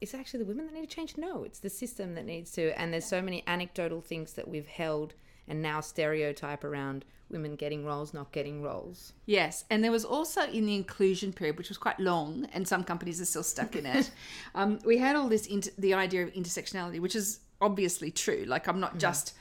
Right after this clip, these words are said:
Speaker 2: a woman, I'm
Speaker 1: So
Speaker 2: also
Speaker 1: for someone who doesn't know what intersectionality is,
Speaker 2: Yes.
Speaker 1: what is it?
Speaker 2: It's where different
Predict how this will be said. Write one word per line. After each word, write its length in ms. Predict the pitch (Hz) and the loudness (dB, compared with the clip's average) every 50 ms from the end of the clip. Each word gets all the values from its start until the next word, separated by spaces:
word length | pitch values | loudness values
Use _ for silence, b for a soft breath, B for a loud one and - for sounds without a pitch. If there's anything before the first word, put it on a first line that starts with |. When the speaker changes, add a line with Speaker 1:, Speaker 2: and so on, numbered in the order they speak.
| B B - | B B 2
Speaker 2:
a 80 | - | 2
woman, 340 | 185 190 208 202 190 180 170 160 | 4 6 6 6 6 4 4 4
I'm 60 | 160 165 | 4 4
Speaker 1:
So 60 | 220 | 4
Speaker 2:
also 120 | 196 180 180 | 4 4 2
Speaker 1:
for 40 | |
someone 300 | 247 - - 247 254 240 | 2 4 6 6 6 6
who 140 | 240 - 233 | 6 4 2
doesn't 320 | - 180 180 180 185 165 156 | 0 0 -2 -2 -2 -2 0
know 200 | 156 147 147 143 | 2 2 2 4
what 160 | 151 151 - | 2 2 0
intersectionality 960 | 165 156 - 165 - - 156 151 - - 156 143 143 139 139 135 131 127 - | -2 -4 -6 -4 -4 -4 -4 -2 -4 -4 -4 -4 -4 -4 -4 -4 -4 -4 -6
is, 260 | 110 104 - - - - | -6 -8 -10 -10 -4 0
Speaker 2:
Yes. 460 | - 196 - - - - - - - - - - | 2 2 2 2 0 -2 -2 -2 -6 -8 -14 -10
Speaker 1:
what 260 | 170 165 165 156 147 | -2 2 2 4 4
is 200 | 147 - - - | 2 0 -4 -6
it? 120 | - - B B B B 269 B - | -8 -10 B B B B -8 B 0
Speaker 2:
It's 240 | 277 269 - - | 0 2 2 2
where 140 | - 277 269 | 2 2 2
different 420 | 226 - 302 339 330 - 440 349 | 2 2 0 0 0 -2 -4 -6